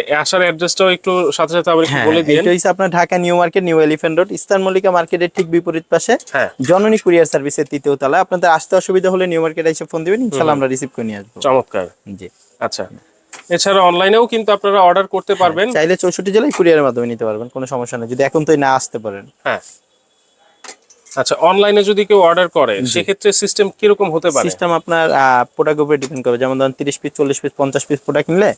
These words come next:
Speaker 1: হ্যাঁ।
Speaker 2: আহ, এক হাজার টাকা অ্যাডভান্স করলে বাকিটাই কুরিয়ার দিয়ে প্রোডাক্টটা তুলে নিতে পারবে।
Speaker 1: আচ্ছা, আচ্ছা, মাত্র
Speaker 2: জি।
Speaker 1: এক হাজার টাকা অ্যাডভান্স করলে।
Speaker 2: জি।
Speaker 1: ওকে। ওয়াও।
Speaker 2: এটা কিন্তু
Speaker 1: এটা
Speaker 2: কাজ
Speaker 1: তো
Speaker 2: করা, হ্যাঁ,
Speaker 1: আরো
Speaker 2: এই যে জরি
Speaker 1: চমৎকার,
Speaker 2: সুতা
Speaker 1: হ্যাঁ,
Speaker 2: দিয়ে কাজ
Speaker 1: এই যে
Speaker 2: করা।
Speaker 1: কাজ করা কিন্তু আছে।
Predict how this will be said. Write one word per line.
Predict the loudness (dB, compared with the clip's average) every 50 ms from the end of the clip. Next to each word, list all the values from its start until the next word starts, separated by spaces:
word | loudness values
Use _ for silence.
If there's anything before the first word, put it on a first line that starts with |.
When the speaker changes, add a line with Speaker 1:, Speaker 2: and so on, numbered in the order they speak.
| -4 -4
Speaker 1:
হ্যাঁ। | -4 -4 -4
Speaker 2:
আহ, | -6 _ _ -4 -2 0 0 0 0 0
এক | 0
হাজার | 0 0 0
টাকা | 0 0 0 0
অ্যাডভান্স | 0 0 0 -2 0
করলে | -2 -2 0 2
বাকিটাই | 0 0 -2 0 2 2 2 2
কুরিয়ার | 2 2 2 4 4 4 2
দিয়ে | 0 0
প্রোডাক্টটা | 0 -2 -2 -4 -4 -4
তুলে | -2 -2 -2 -2
নিতে | -2 -6 -8 -12
পারবে। | -14 -14 -14 -12 -6 -2
Speaker 1:
আচ্ছা, | -2 -2 -2 -2 -4 -6
আচ্ছা, | -6 -4 -2
মাত্র | -2 -2 0 0 0
Speaker 2:
জি। | 0
Speaker 1:
এক | 0 0
হাজার | -2 -4 -2
টাকা | -4 -4 -2 -2
অ্যাডভান্স | -4 -2 -4 -6 -6 -6
করলে। | -8 -10 -10 -10 -10 -8
Speaker 2:
জি। | -8 -8 -10 -10 _ _ _ _ _ _ _ _ _ _ _ -20 -20 -20 _ _ _ -20 -20 _ _ _ -8 -6
Speaker 1:
ওকে। | -6 -4 -2 -2 -2 -2 -4 -8 _ _ _ _ _ _ _ -20 -20 _ _ _ _ _ _ _ _ _ _ _ _ -4
ওয়াও। | -2 -2 -2 -2 -4 -10 _ _ _ _ _ _ _ _ _ _ _ _ _ _ _ -4
Speaker 2:
এটা | -2 0
কিন্তু | 0 0 0
Speaker 1:
এটা | -2 -2 -2
Speaker 2:
কাজ | -2
Speaker 1:
তো | -2 0 2
Speaker 2:
করা, | 2 4
হ্যাঁ, | 4 4 4
Speaker 1:
আরো | 2 2
Speaker 2:
এই | 2 2
যে | 2
জরি | 2 2
Speaker 1:
চমৎকার, | 2 0 0 0 -2 -2
Speaker 2:
সুতা | -2 -2
Speaker 1:
হ্যাঁ, | -2 -2 -2
Speaker 2:
দিয়ে | -4 -6 -10
কাজ | -12 -10
Speaker 1:
এই | -8
যে | -10
Speaker 2:
করা। | -4 0
Speaker 1:
কাজ | 0 0 0 0
করা | 0 2 2 2
কিন্তু | 0 -2 -2 0 0
আছে। | -2 -2 -4 -8